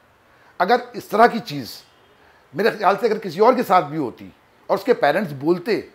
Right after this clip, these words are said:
रिक्वेस्ट करते, तो मुझे लगता है कि बिग बॉस इतने, ए,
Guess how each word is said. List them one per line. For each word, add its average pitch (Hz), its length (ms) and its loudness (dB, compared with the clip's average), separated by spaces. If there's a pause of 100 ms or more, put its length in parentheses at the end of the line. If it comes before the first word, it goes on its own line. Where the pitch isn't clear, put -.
रिक्वेस्ट 180 400 -2
करते, 170 320 -8 (320)
तो 202 120 4
मुझे 165 240 0
लगता 233 260 0
है 160 80 -4
कि 170 100 -12
बिग 151 180 -6
बॉस 185 360 -2 (320)
इतने, 262 360 -4
ए, 254 120 -12